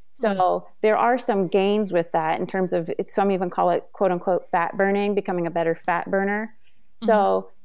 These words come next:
Speaker 1: the goal is to play with your carbohydrate intake at times during training windows that will support the body's utilization of,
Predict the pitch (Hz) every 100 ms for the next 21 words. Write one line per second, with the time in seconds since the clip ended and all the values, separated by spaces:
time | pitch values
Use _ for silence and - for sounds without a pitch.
0 | - 220 226 240 226 220 - 190 - 240
1 | 214 202 190 - 180 170 180 190 185 -
2 | 180 180 170 - - 180 170 170 - 175
3 | 170 170 196 190 190 175 165 160 160 165
4 | - 175 165 180 175 175 185 - 214 196
5 | 170 175 170 165 160 160 180 175 160 180
6 | 170 165 160